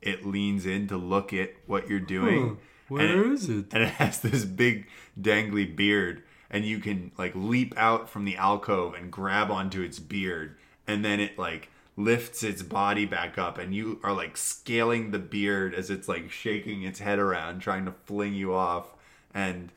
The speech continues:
Speaker 1: you, the, the game is all based around stamina, um, and unlike, uh, the way that a lot of modern games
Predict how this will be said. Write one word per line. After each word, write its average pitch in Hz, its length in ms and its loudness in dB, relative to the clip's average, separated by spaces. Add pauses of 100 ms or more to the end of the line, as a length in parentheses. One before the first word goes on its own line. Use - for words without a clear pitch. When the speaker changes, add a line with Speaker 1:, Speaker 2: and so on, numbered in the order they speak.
(160)
Speaker 1:
you, 107 380 -2 (180)
the, 95 220 4
the 104 100 0
game 117 180 2
is 107 80 0
all 98 120 4
based 92 220 0
around 82 220 -8
stamina, 113 600 -6 (360)
um, 78 400 -6 (420)
and 85 400 -8 (280)
unlike, 95 420 -4 (180)
uh, 92 220 -4
the 101 80 -6
way 90 100 0
that 87 100 -4
a 82 220 -6
lot 87 180 -2
of 80 260 -8
modern 87 300 -4
games 80 420 -12